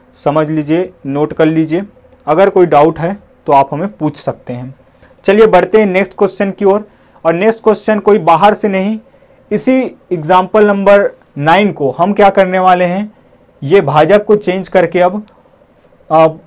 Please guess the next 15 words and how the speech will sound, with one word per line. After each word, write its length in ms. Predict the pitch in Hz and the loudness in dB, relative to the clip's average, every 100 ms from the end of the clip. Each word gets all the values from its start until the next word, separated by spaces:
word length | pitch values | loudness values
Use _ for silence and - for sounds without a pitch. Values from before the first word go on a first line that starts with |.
| - | -14
reminder 480 | 151 151 160 165 190 | -4 0 0 2 0
प्राप्त 580 | 180 _ - 156 165 - | 0 _ 0 2 2 0
करने 260 | 165 151 151 | -2 0 0
वाले 260 | 139 127 | 0 0
हैं। 240 | 123 123 127 _ | -4 -8 -18 _
तो 60 | - | -6
कैसे 340 | 170 170 214 | 0 0 2
कर 140 | 208 208 | 0 0
सकते 320 | 208 196 202 | 0 -4 -4
हैं, 140 | 202 | -4
चलिए 420 | 208 170 170 208 220 _ _ _ _ _ | -2 -2 2 0 -2 _ _ _ _ _
देखते 380 | 139 151 151 - | -2 -2 -2 -6
हैं 120 | 131 120 | -6 -6
अब 80 | |
उसको। 280 | 117 - 127 | -8 -12 -18